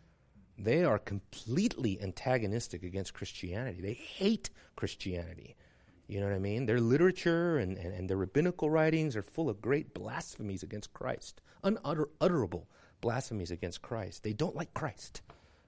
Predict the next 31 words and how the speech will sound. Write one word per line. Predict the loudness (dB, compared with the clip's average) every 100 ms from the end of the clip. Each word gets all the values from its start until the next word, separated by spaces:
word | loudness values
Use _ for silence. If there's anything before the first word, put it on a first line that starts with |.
| _ -16
okay? | -10 -6 -4 -6 -10 _ _ -20 -20 _ -10
Uh, | -6 -2
and | 0
so, | 6 6 6 0 -12 -8
uh, | -6
Christ | 6 8 8 4
came | 0 2 4 4
and | 4
was | 4
in | 2
direct | 4 4 4
conflict | 2 2 4 2 0 0
with | -2
the | 0
aristocrats | 2 2 0 -2 4 4 4 -2 -6 -6
of | -4
his | -4 -4
time, | 0 2 2 0
the, | -2 -4 -10 -12 -6
the, | -6 -8
the | -12
scribes | -8 2 4 4
and | 2
Pharisees, | 0 2 4 2 -2
the | -2 -2 -4
Sanhedrin, | -8 -4 -2 -2 -2 -2 0 2 2 0 -8 -18 -6
and |
ultimately | 0 0 0 -4 0
the | -2
high | -2 0 -2 -2
priest, | -2 2 2 2 -6